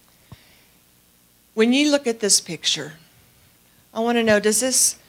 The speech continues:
is this a picture that you identify with? I'm sure many of you would, could say lots of things. "Oh, I identify with this right now." And you could start naming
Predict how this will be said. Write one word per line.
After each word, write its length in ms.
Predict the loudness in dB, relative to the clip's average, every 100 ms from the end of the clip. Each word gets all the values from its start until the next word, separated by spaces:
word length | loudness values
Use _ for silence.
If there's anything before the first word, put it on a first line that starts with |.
| -12 -4
is 140 | 0
this 180 | 2 2
a 80 | 0
picture 360 | -2 -2 -2
that 240 | 0 0 0
you 120 | -2
identify 580 | 0 -2 -2 -6 -8 -10
with? 320 | -12 -16 -18 _ _ _ _ _ _ _ _ _ _ _ _ _
I'm 120 | -8 -4
sure 260 | 0 0
many 340 | 2 2 2 0
of 100 | -2
you 420 | -4 -2 -4 -8 -20 _ _ _ -8
would, 240 | -4 -4 -8 _ _ -6
could 200 | -2 0
say 320 | 2 2 2
lots 580 | 0 0 2 2 0 -4
of 100 | -6
things. 380 | -6 -6 -6 -4
"Oh, 720 | 0 4 4 4 4 4 4 2
I 200 | 0 -4
identify 640 | -2 -2 -2 0 0 0
with 180 | 0 -2
this 220 | -2 0
right 200 | -2 -2
now." 260 | -2 0 2
And 140 | 0
you 80 | -2
could 160 | -2 -2
start 300 | 0 -2 -2
naming 680 | 0 2 2 0 0 -2